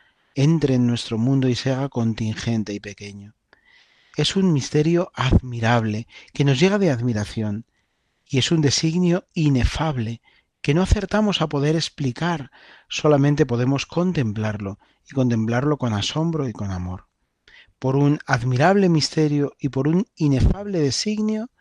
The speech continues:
la Santa Virgen concibió al unigénito, al Hijo único del Padre. Y no solamente lo concibió, sino que además lo llevó encerrado en sus entrañas, llevó encerrado en sus entrañas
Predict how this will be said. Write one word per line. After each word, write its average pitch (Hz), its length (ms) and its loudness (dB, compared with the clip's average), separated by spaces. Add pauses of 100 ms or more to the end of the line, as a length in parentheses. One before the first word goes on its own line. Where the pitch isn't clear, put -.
(540)
la 117 200 0
Santa 208 440 2
Virgen 131 540 -2 (100)
concibió 117 800 -2 (480)
al 120 180 -4
unigénito, 107 760 -4 (360)
al 139 200 2
Hijo 180 320 0
único 131 400 0
del 110 180 -4
Padre. 107 400 -6 (720)
Y 160 160 2
no 180 120 4
solamente 190 460 4
lo 151 80 4
concibió, 196 480 0
sino 143 240 0
que 139 120 -2
además 131 300 2
lo 185 120 2
llevó 143 260 2
encerrado 160 600 -2
en 143 80 -6
sus 202 260 -4
entrañas, 120 680 -8 (540)
llevó 135 220 4
encerrado 143 420 2
en 135 80 0
sus 190 220 -2
entrañas 127 640 0